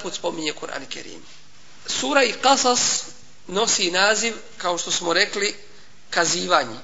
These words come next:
I pogrešno je reći priče, jer to nisu kisas, nego kasas. A razlika je između jednog i drugog, kod onoga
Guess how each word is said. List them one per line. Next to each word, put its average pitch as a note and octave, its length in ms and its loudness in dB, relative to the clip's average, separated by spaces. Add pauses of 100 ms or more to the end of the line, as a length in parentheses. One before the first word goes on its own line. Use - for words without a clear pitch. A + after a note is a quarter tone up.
(680)
I F3+ 80 -6
pogrešno A3+ 600 6
je F3+ 120 6
reći G#3+ 360 4
priče, F#3+ 540 0 (1000)
jer E3+ 180 2
to G3+ 200 2
nisu A3 340 -2
kisas, - 720 0 (840)
nego D#3 260 0
kasas. - 720 2 (760)
A D3+ 160 0
razlika G#3 520 4
je F#3 60 8
između E3 340 -2
jednog D#3+ 440 -2
i D3+ 60 -2
drugog, D3 420 -6 (260)
kod - 260 -6
onoga F#3 480 4